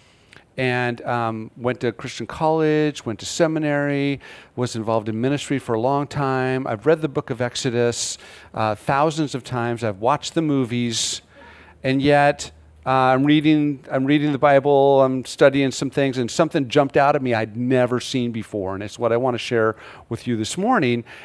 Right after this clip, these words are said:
and it's about the power of five women. That when we think about Exodus and we think about freedom, we think about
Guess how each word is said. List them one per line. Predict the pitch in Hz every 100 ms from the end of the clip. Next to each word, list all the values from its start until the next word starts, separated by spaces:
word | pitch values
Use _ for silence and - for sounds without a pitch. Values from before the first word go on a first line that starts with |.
| -
and | 123 127 139
it's | 131 156
about | 127 120 -
the |
power | - - 123 117 120 127
of | - 110
five | - 117 117 120 117
women. | 160 165 98 90 - _ _ _ _ _ _ _ _ _ _ _ _ -
That | 123
when | 127 127
we |
think | 120 202 196
about | 151 123 - 151
Exodus | - - 131 104 127 -
and | 120
we | 120
think | - 139
about | 131 113 104 -
freedom, | - - 123 135 131 107 107 123
we | 120
think | - 139 139
about | 117 117